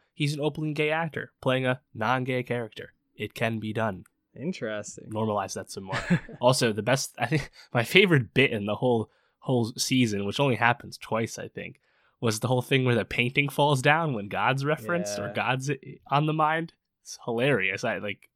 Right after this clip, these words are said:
Speaker 1: audibly laughed aloud both times. <laughs>
Speaker 2: Yeah, were, were there any, like, moments or scenes that really stood out to you from either season?
Speaker 1: The whole dinner episode,
Speaker 2: Yeah.
Speaker 1: for sure. Uh, I, I actually really liked the episode at, um,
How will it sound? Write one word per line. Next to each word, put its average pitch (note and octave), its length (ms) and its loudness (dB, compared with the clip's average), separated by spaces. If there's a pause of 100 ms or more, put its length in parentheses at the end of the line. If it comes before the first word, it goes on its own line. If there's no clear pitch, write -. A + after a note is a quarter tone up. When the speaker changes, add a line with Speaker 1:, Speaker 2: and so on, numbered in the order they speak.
(200)
Speaker 1:
audibly A2+ 420 2
laughed G2+ 280 -6
aloud G2+ 300 -8
both G#2 240 -12
times. G#2 460 -10
<laughs> - 40 -20 (460)
Speaker 2:
Yeah, D#3+ 160 10
were, D3 160 6
were E3 160 0
there G3+ 140 2
any, G#3+ 260 0
like, D#3 320 0
moments B2+ 640 -6
or G#2 480 -6
scenes B2 420 -8
that A2 140 -4
really A2+ 160 -8
stood G#2+ 200 -8
out F#2 220 -8
to B2 100 -10
you B2 120 -8
from A#2 320 -6
either B2+ 240 -8
season? C#3 400 -8 (380)
Speaker 1:
The A#2+ 100 2
whole D3+ 100 4
dinner C3 320 6
episode, G2 500 0
Speaker 2:
Yeah. F#2 220 -2 (240)
Speaker 1:
for A2+ 80 -10
sure. G2 440 -6 (720)
Uh, A#2+ 200 -16
I, A2+ 80 2
I A#2 180 4
actually B2+ 300 4
really A#2+ 180 -2
liked A2+ 300 -2
the A#2+ 100 -2
episode A#2+ 420 0
at, A2+ 220 4
um, G#2+ 440 0